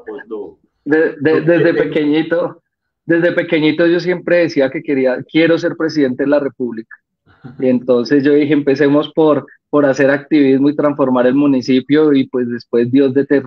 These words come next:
Speaker 2: determinará que si se hace una buena labor, ¿por qué no soñar grande? Y yo le digo a la gente, "Yo quiero ser presidente de la República, después quiero ser diputado, ¿por qué no gobernador?".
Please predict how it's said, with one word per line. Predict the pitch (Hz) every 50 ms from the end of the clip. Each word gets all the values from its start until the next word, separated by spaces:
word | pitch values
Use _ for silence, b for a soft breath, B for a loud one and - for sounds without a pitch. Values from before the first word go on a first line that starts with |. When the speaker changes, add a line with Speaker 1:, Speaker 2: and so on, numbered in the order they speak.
| - _ _
Speaker 2:
determinará | - 147 139 139 143 135 131 127 120 117 120 120 123 - _ _ _ _ _ _ _ _
que | - 135
si | 139 147
se | 135 147
hace | 139 123 120 -
una | 139 135 139 139
buena | 143 139 143 139 139 143
labor, | 143 131 120 120 127 147 156 -
¿por | _ 143 131 120 -
qué | _ 135 123
no | 123 131 131 131 135 - b b b _ _ _
soñar | - - 143 135 135 135 131 131
grande? | 127 139 139 139 131 127 107 110 110 _ _ _ _ _ _
Y | 139 135
yo | 151 156
le | 156 156
digo | 165 165 160 175
a | 175
la | 175 160 151
gente, | 139 147 143 139 139 143 156 165 160 165 _ _ _ _ _
"Yo | 156 151
quiero | 156 175 175 180
ser | 180 190 175 185
presidente | 180 175 147 170 156 139 131 - 156
de | 160
la | 160 160
República, | 156 135 - - 151 156 156 151 147 - - 123
después | 135 127 - - 131 -
quiero | _ - 147 143 147 143
ser | - 147 139 135
diputado, | 131 143 - - 123 - - 127 131 147 147 131 -
¿por | - 131 131
qué | - 143
no | 131 135 135 135
gobernador?". | 147 147 151 151 143 143 139 123 123 135 139 131 127